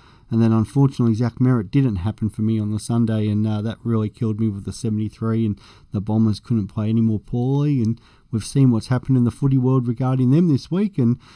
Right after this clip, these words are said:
what's going on with Clarko and their coaching situation, and is it all a complete mess? And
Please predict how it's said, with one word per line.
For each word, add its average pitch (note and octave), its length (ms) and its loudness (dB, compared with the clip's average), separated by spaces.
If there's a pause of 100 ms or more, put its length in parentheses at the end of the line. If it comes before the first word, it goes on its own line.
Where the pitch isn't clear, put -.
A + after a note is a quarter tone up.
(240)
what's B2+ 200 -4
going B2+ 280 0
on B2+ 120 2
with A2 140 -4
Clarko C#3+ 640 0
and A#2 80 4
their A2 80 0
coaching B2+ 420 0
situation, B2 760 -2
and G2 120 -2
is G#2 140 -8
it - 120 -8
all A2+ 280 0
a G#2 80 -4
complete A2 480 -6
mess? A#2+ 400 0
And G2+ 260 -4